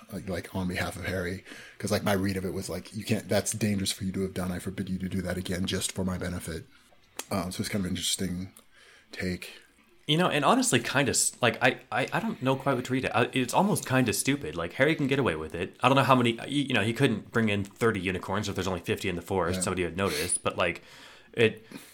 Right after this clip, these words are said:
Speaker 2: you know, yeah, thanks, Harry. I appreciate it. This will give me a few more, few more weeks or something.
Speaker 1: It's probably,
Speaker 2: Like,
Speaker 1: again, it's probably theater again. Like, "Oh,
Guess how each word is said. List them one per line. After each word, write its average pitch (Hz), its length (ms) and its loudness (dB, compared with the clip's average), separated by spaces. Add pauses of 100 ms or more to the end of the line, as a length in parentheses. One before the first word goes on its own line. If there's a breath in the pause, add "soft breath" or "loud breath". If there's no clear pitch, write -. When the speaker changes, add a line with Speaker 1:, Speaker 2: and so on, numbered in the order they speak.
Speaker 2:
you 175 60 -2
know, 120 240 2
yeah, 165 180 6
thanks, 170 240 2
Harry. 107 240 6
I 113 60 4
appreciate 117 360 2
it. - 280 -4
This 113 140 0
will 127 60 2
give 127 80 6
me 123 60 4
a 123 60 0
few 135 80 0
more, 131 200 2
few 127 200 -2
more 135 100 0
weeks 156 240 -2
or - 40 -4
something. 160 180 6
Speaker 1:
It's 151 80 12
probably, 160 340 10
Speaker 2:
Like, 101 400 2
Speaker 1:
again, 165 320 12
it's 135 200 8
probably 170 220 12
theater 120 460 12
again. 120 360 8
Like, 98 360 0
"Oh, 101 160 2